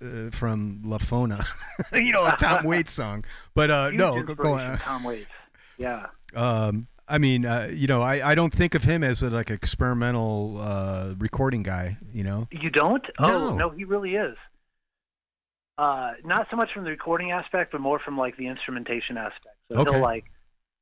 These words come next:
Speaker 2: he'll have all kinds of, like, bizarre percussion instruments that he'll play himself or other people will play.
Speaker 1: Okay.
Speaker 2: Um, but, but yeah, I think it's the case with anything, even with,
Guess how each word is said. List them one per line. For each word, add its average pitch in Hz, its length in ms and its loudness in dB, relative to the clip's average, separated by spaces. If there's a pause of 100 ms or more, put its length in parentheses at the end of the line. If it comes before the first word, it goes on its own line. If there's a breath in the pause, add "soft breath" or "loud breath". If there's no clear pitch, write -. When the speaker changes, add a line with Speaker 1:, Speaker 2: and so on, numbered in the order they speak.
(100)
Speaker 2:
he'll 175 100 6
have 139 80 4
all 143 160 4
kinds 143 240 -4
of, 123 80 -8
like, 120 180 -6
bizarre 123 320 -2
percussion 127 460 -6
instruments 117 580 -12
that 117 140 -4
he'll 110 220 -8
play 127 300 -2
himself 113 500 -6
or 107 100 -10 (120)
other 120 120 -8
people - 240 -14
will - 180 -20
play. - 140 -10 (480 loud breath)
Speaker 1:
Okay. 127 320 0
Speaker 2:
Um, 117 260 -10 (720)
but, 135 320 2 (1900)
but 151 280 -2 (160)
yeah, 247 300 0
I 165 160 0
think 302 200 -2
it's 277 160 -4
the 185 120 2
case 180 360 -2
with 143 140 0
anything, 151 440 -4
even 160 260 -6
with, 135 240 -2